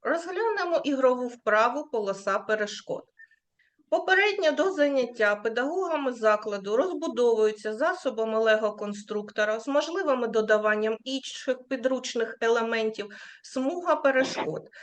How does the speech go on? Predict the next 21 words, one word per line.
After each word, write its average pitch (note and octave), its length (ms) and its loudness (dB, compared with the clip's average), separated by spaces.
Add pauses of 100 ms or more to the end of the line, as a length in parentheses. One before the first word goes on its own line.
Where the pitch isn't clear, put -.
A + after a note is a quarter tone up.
(160)
яку C4+ 340 2
діти B3+ 320 -4
повинні G#3+ 520 0
подолати, G#3 760 -2
використовуючи D#4+ 1000 -4
різні B3+ 360 -2
фізичні A3 640 -6
навички. - 560 -6 (100)
Зазвичай G4 640 0
тут C#4+ 160 -4
використовуються A3+ 960 0
бігові G#3 540 -2 (320)
і D4+ 60 -6
стрибкові A3+ 680 2
вправи, F3+ 560 -2
які D4 280 0
переважно A3+ 720 2
впливають A3 500 0
на B3 100 -2
серцево-судинну G3+ 1080 -2
систему, D#3+ 580 -8